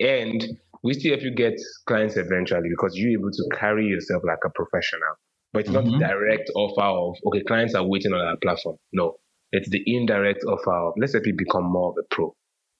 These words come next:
Speaker 1: right? You do the ones you've won, the clients you've gotten, you do it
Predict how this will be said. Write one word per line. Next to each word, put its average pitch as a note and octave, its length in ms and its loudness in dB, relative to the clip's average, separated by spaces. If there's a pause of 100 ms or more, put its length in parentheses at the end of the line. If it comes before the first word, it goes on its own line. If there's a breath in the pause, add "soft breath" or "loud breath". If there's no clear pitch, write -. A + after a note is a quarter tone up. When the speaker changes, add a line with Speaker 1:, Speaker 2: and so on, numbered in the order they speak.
(160)
Speaker 1:
right? F2+ 240 2 (340)
You F2+ 160 0
do B2+ 360 0
the G#2+ 100 -2
ones G2+ 300 2
you've F2 400 0
won, G2+ 380 0
the G#2+ 60 0
clients G2 360 0
you've E2 120 -6
gotten, F#2 320 0
you F2+ 120 0
do F#2+ 80 2
it F2+ 80 2